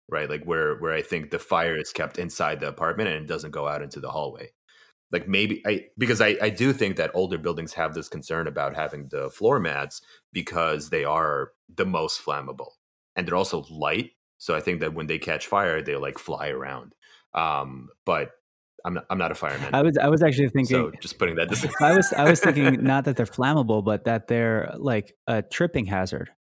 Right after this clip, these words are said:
Speaker 2: right? 'Cause, like, I have a, I, I have hardwood floors in my hallway and we have the mat. And every time I go out, the mat is, like, in a separate, in a different place. I'm like, "First of all, who's,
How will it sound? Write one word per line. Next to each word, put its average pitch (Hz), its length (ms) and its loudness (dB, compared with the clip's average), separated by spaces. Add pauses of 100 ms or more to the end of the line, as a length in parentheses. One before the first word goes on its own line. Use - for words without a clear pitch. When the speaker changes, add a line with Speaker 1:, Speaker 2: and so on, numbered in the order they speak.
(140)
Speaker 2:
right? 117 180 2
'Cause, 113 220 2
like, 110 240 2
I 123 80 2
have 135 200 2
a, 113 160 2 (200)
I, 123 260 4
I 123 80 0
have 127 240 0
hardwood 117 400 0
floors 127 480 2
in 113 220 -2
my 107 160 0
hallway 113 500 0
and 113 140 -2
we 107 60 0
have 101 160 -2
the 98 60 -2
mat. 113 340 0 (340)
And 123 80 2
every 120 120 2
time 123 140 0
I 110 60 2
go 113 180 4
out, 120 280 2
the 120 80 0
mat 110 280 2
is, 104 160 0
like, 101 280 0
in 123 100 2
a 107 60 2
separate, - 400 -2
in 117 100 2
a 110 60 2
different 101 320 -2
place. 101 380 -2 (380)
I'm 147 60 0
like, 156 120 2
"First 262 220 0
of 180 80 2
all, 127 160 4
who's, 214 240 4